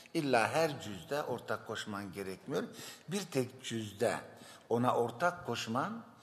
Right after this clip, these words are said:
hepsini iptale yeterlidir. Geçersiz kılma yeterlidir. Peki burada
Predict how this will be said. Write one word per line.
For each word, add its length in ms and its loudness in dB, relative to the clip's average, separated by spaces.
hepsini 500 0
iptale 600 0
yeterlidir. 760 -4
Geçersiz 760 2
kılma 600 -2
yeterlidir. 840 -8
Peki 360 2
burada 680 6